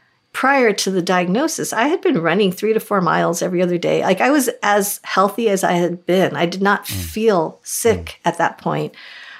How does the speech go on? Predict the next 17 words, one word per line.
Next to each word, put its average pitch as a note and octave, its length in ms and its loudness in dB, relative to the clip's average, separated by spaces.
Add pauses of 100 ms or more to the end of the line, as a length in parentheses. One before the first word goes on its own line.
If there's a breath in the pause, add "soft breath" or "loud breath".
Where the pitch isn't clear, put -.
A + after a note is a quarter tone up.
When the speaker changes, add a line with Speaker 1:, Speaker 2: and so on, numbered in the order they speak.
Speaker 1:
Uh, F3+ 320 2 (100)
the F#3 80 0
tumor G#3+ 480 0
was F3+ 380 0 (120)
three - 300 -2
by G3+ 160 0
five F#3+ 260 -4
centimeters. E3+ 640 -2 (220 loud breath)
So F#3+ 220 0
Speaker 2:
Mm. F3 40 0
Speaker 1:
staged G3+ 560 2
at E3 100 0
either G3 280 2
two A#3 320 0
B G3 280 2
or F3 140 0
three, F3 640 -2